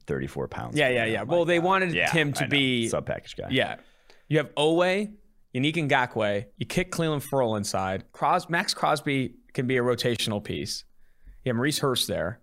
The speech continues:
Speaker 2: Jonathan Hankins re-signed. I mean, I started to get a little bit excited about that defensive line. Dare, dare I get excited? Dare I get excited?
Speaker 1: Um,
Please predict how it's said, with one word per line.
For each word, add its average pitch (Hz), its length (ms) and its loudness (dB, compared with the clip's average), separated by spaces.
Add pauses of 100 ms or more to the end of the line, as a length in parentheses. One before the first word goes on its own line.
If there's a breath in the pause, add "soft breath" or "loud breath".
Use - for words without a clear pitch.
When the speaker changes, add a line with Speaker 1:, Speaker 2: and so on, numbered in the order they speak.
Speaker 2:
Jonathan 139 260 0
Hankins 123 300 0
re-signed. 95 480 -6 (420 loud breath)
I - 80 0
mean, 127 80 2
I 131 60 2
started 156 220 0
to 143 40 -4
get 151 60 0
a 135 60 0
little 139 120 0
bit 131 80 -2
excited 156 240 0
about 117 180 -2
that - 100 -4
defensive 101 320 -8
line. 101 180 -8 (220)
Dare, 160 260 2
dare 160 220 2
I 165 100 4
get 147 140 0
excited? 120 500 -2 (160)
Dare 139 160 2
I 135 100 4
get 123 120 0
excited? 95 380 -2 (120)
Speaker 1:
Um, 92 540 2